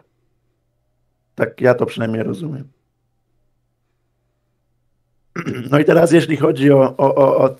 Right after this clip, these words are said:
o, o to, o to, e, miłosierdzie, nad, nad którym się teraz tak pastwisz, <clears throat> to płytkie miłosierdzie, no to tak samo, no nie możemy też mówić o Bogu, e, płytko sprawiedliwym, nie?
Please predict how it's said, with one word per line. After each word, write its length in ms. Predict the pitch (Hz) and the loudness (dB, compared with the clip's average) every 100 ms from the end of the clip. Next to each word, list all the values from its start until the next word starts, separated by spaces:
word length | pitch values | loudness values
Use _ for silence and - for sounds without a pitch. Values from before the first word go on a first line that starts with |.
| 165 | -4
o, 100 | 139 - - | -2 -4 -4
o 120 | 131 | -4
to, 400 | - - 262 110 _ - | -2 -6 -6 -10 _ -16
o 100 | - | -10
to, 320 | 135 123 120 98 - - _ - | -2 -2 -2 -6 -16 -20 _ -8
e, 300 | 117 117 113 | -2 -2 -2
miłosierdzie, 680 | 131 139 139 147 131 113 123 | -2 -2 0 0 0 2 0
nad, 280 | 120 117 | 0 -4
nad 240 | - 127 - | -6 -6 -6
którym 220 | 131 123 | -8 -4
się 80 | 123 | -2
teraz 220 | 117 120 | -2 -4
tak 180 | 123 - | -8 -10
pastwisz, 680 | - 117 - - 131 131 _ _ _ _ | -10 -10 -8 -4 -4 -4 _ _ _ _
<clears throat> 380 | _ - 131 120 | _ -10 -8 -6
to 80 | 131 | -4
płytkie 380 | - 139 - 123 | 0 -2 -2 -4
miłosierdzie, 680 | 123 117 123 120 104 120 127 _ _ _ _ _ _ _ - | -4 -4 -6 -8 -2 -2 -4 _ _ _ _ _ _ _ -8
no 80 | 151 | -4
to 100 | 135 | 0
tak 200 | 156 156 | 0 2
samo, 380 | 170 160 151 143 _ | 2 4 0 -2 _
no 140 | 123 139 | -2 -2
nie 120 | 143 | 0
możemy 320 | 139 143 143 | 0 2 0
też 140 | 139 135 | -2 -2
mówić 300 | 131 127 113 | -6 -6 -6
o 60 | |
Bogu, 400 | 104 123 117 123 - _ _ _ _ _ _ _ _ _ _ - | -6 -4 -4 -6 -10 _ _ _ _ _ _ _ _ _ _ -8
e, 100 | 131 | -8
płytko 680 | 135 143 139 - 135 123 - | 0 0 0 0 -2 -2 -4
sprawiedliwym, 840 | - 139 127 135 151 139 143 - | -2 0 2 0 0 -2 -2 -8
nie? 140 | 110 | -10